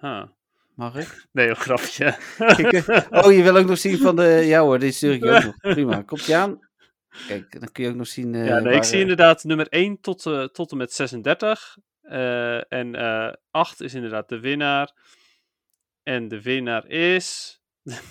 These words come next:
Speaker 1: weten we
Speaker 2: Deze.
Speaker 1: wel natuurlijk, maar ik bedoel, ik ga toch, toch ook inderdaad die foto even checken. Ah, op die manier heb je het gedaan. Qua
Speaker 2: Ja.
Speaker 1: mailtjes.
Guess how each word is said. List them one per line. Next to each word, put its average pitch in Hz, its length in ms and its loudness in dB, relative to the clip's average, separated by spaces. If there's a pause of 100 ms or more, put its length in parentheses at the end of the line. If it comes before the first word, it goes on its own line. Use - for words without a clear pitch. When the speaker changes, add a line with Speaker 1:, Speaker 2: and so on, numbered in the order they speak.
(720)
Speaker 1:
weten 113 120 -16
we 113 60 -8
Speaker 2:
Deze. 104 340 -6
Speaker 1:
wel 107 100 -14
natuurlijk, 107 380 -20
maar 110 180 -14
ik - 80 -20
bedoel, 117 160 -12
ik - 80 -20
ga 117 100 -12
toch, - 220 -12 (360)
toch 139 160 -8
ook 135 200 -10
inderdaad 123 300 -8
die 143 120 -16
foto 151 300 -8
even - 140 -16
checken. 156 400 -8 (760)
Ah, 147 440 4
op 143 160 -10
die 185 160 0
manier 190 260 2
heb 151 160 -2
je - 100 -12
het - 80 -16
gedaan. 107 540 -4 (180)
Qua - 140 -4
Speaker 2:
Ja. 123 80 -2
Speaker 1:
mailtjes. 135 920 -4